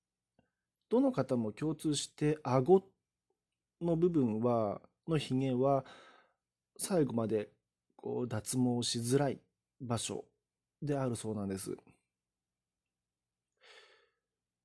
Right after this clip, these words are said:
でも、今の時点でも、僕は、例えばお出かけ前に、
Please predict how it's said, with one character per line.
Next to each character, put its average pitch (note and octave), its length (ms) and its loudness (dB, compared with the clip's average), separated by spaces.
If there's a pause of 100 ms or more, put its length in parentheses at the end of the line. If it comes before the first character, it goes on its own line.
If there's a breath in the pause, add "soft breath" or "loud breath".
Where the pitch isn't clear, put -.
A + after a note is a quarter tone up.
(1600)
で G#3 140 -2
も、 B2+ 260 -4 (1120)
今 A3 260 2
の E3 120 4
時 A#2+ 160 0
点 A#2 240 0
で A2 100 -4
も、 A2 400 -4 (380)
僕 E3+ 320 -2
は、 G#2 320 -2 (1120)
例 F3+ 180 0
え - 20 6
ば C3+ 120 4
お A#2 100 2
出 C#3 140 4
か D3+ 100 -4
け D#3 140 -4
前 D3+ 260 -2
に、 A2 380 -4